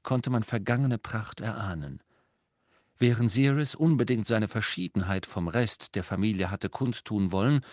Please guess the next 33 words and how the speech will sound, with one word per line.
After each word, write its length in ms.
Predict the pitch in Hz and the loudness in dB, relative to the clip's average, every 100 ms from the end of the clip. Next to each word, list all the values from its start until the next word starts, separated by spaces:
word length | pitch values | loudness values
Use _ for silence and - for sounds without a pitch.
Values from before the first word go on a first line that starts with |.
| - - - | -20 -20 0
war 280 | 127 120 | 2 4
Regulus 420 | 123 143 156 147 - | 0 0 2 2 0
bemüht 420 | 123 135 131 - | 2 4 2 0
gewesen, 420 | 131 123 123 147 | -2 0 2 0
das 220 | 139 - | 0 0
Gegenteil 600 | 131 98 87 80 90 80 | 2 2 0 -2 -4 -2
zu 160 | - - | -4 -4
betonen. 560 | 92 - 92 82 80 - - _ _ _ _ - | -6 -4 -4 -2 -4 -8 -18 _ _ _ _ 0
Die 160 | 147 | 2
Slytherin-Farben, 1080 | 139 - 147 147 98 87 85 - 87 85 85 | 2 2 2 2 2 0 -2 -4 -4 -2 -6
Smaragdgrün 1000 | 80 104 104 120 - - 110 110 123 120 | -2 0 2 0 -2 -8 0 2 4 2
und 220 | - 92 85 | -2 -4 2
Silber, 340 | 113 104 95 | 2 2 0
waren 280 | 98 92 95 | 0 0 0
hier 220 | 85 80 _ | -2 -4 _
überall 460 | 131 85 - 82 | 0 0 -4 -6
zu 180 | - - | -6 -4
sehen. 360 | 82 85 76 73 - | -2 -2 -4 -8 -16
Sie 180 | - 85 | -8 -6
schmückten 400 | - - 90 - | -4 -2 -4 -4
das 160 | 95 - | -4 -4
Bett, 320 | 123 117 - | -4 -6 -8
die 120 | 90 | -2
Wände 340 | 107 107 95 98 | 2 2 0 -2
und 260 | 95 - | -6 -8
die 60 | - | -10
Fenster. 540 | - 87 - - - _ - _ _ _ _ | -8 -8 -8 -12 -20 _ -20 _ _ _ _
Das 200 | - 113 | -4 -2
Familienwappen 840 | - 143 175 185 120 101 127 - 120 | 2 4 4 6 4 4 0 2 2
der 100 | 104 | 4
Blacks 420 | 113 120 - - | 2 2 0 0
war 160 | 104 | 0
detailgetreu 1000 | 101 107 - 170 180 143 - - 131 135 | 0 -4 -2 0 0 0 -4 -2 0 0